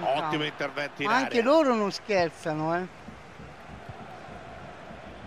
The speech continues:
Speaker 2: Anche loro,
Speaker 1: Siamo entrati
Speaker 2: nonostante
Speaker 1: nell'ultimo
Speaker 2: tutto,
Speaker 1: quarto
Speaker 2: quando
Speaker 1: d'ora.
Speaker 2: vanno a giocare in campo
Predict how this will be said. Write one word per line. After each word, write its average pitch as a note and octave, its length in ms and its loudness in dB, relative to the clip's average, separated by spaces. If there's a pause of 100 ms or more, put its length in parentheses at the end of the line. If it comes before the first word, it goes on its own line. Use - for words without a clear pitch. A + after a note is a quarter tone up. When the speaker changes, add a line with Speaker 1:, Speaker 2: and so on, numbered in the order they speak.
(100)
Speaker 2:
Anche G3+ 300 -2
loro, A#3+ 280 8
Speaker 1:
Siamo G#3 160 6
entrati G#3+ 280 4
Speaker 2:
nonostante G#3+ 100 6
Speaker 1:
nell'ultimo G#3 380 0
Speaker 2:
tutto, A3+ 100 0
Speaker 1:
quarto G3+ 140 4
Speaker 2:
quando G3 180 4
Speaker 1:
d'ora. F#3+ 120 6
Speaker 2:
vanno G3 120 0
a F#3+ 80 0
giocare F#3 340 2
in F#3+ 160 -6
campo F#3 400 2